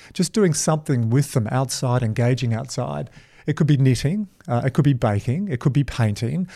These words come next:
So they're all activities that, again, detach you psychologically, a little bit of movement, but not getting the heart rate up too much. So they're all the activities around transition time. The second one, and you and I are big on this by double dipping, try and do them together,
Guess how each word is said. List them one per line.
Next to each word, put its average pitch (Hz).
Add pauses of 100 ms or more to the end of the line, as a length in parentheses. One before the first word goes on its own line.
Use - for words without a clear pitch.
(100)
So -
they're 151
all 208
activities 151
that, 117
again, 123
detach -
you 165
psychologically, 120 (320)
a 143
little 202
bit 196
of 131
movement, 131 (200)
but 123
not 120
getting 117
the 107
heart 113
rate 104
up 117
too -
much. 117
So 131
they're 175
all 170
the 143
activities 120
around 107
transition 110
time. 139 (260)
The 139
second 185
one, 120
and 131
you 190
and 139
I 107
are 98
big 123
on 113
this 110
by 151 (160)
double 123
dipping, 160
try 143
and 127
do 123
them 117
together, 170